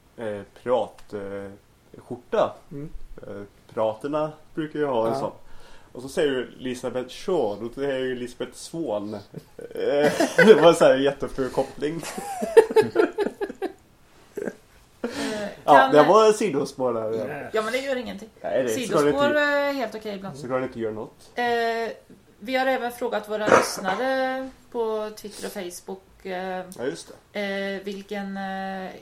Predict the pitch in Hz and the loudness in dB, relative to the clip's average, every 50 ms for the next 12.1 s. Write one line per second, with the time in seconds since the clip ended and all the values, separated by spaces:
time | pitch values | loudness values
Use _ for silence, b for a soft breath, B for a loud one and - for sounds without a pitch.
0 | - _ _ - 226 202 185 190 208 247 247 - 302 294 311 302 269 - - 185 | -20 _ _ -8 -6 -4 -4 -4 -6 -8 -6 -6 -6 -6 -6 -8 -10 -8 -10 -10
1 | - - 190 190 196 196 - - - 220 202 196 220 220 208 214 - - - 180 | -10 -8 -8 -8 -8 -10 -12 -14 -12 -10 -8 -8 -6 -6 -8 -8 -10 -14 -12 -10
2 | 170 180 185 - - 170 170 165 - 185 185 180 - 175 190 185 175 - - 202 | -10 -10 -10 -10 -8 -8 -8 -6 -6 -6 -6 -4 -4 -4 -4 -4 -6 -8 -8 -8
3 | 208 196 214 214 233 254 247 254 254 254 233 220 214 - - _ - 220 214 214 | -6 -4 -2 -2 -2 -2 -4 -6 -6 -6 -8 -8 -8 -10 -14 _ -6 -4 -4 -4
4 | 214 208 214 B B B B B B - 277 262 277 254 - 226 220 208 208 214 | -4 -6 -10 B B B B B B -10 -6 -4 -2 -2 -2 -2 -2 -2 -2 -2
5 | - 202 190 - 170 170 - - - - 277 262 254 - - 302 294 302 311 311 | -2 -4 -4 -6 -6 -8 -8 -12 -12 -10 -10 -10 -10 -6 -2 0 0 0 0 -2
6 | 302 B B B B B B - 285 277 269 262 254 254 247 247 247 - 240 226 | -6 B B B B B B -2 0 0 2 2 2 2 0 -2 -2 -2 -2 -2
7 | 202 196 202 - 208 196 196 196 202 202 - 220 226 240 202 175 175 180 190 214 | -2 -2 -4 -6 -6 -8 -8 -8 -10 -10 -10 -10 -10 -8 -8 -8 -6 -6 -4 -4
8 | 226 233 233 233 240 - _ - - 254 214 202 190 185 190 202 190 202 202 202 | -4 -4 -4 -8 -12 -16 _ -12 -10 -8 -6 -6 -6 -6 -6 -8 -8 -8 -10 -12
9 | - - 180 180 170 170 170 185 202 233 277 277 - - - - - b b b | -12 -12 -12 -12 -12 -10 -8 -4 -4 -2 -4 -4 -6 -10 -14 -16 -16 b b b
10 | b b b b - 240 277 302 302 294 247 220 214 220 - - 220 214 - 226 | b b b b -8 -6 -6 -4 -2 0 0 0 -2 -2 -4 -6 -6 -6 -8 -10
11 | 214 - - 208 208 208 208 202 208 208 214 214 208 196 180 180 175 185 185 180 | -14 -10 -6 -4 -2 -2 -2 -2 -4 -4 -2 -2 -2 -2 -4 -4 -6 -8 -8 -8
12 | 180 | -10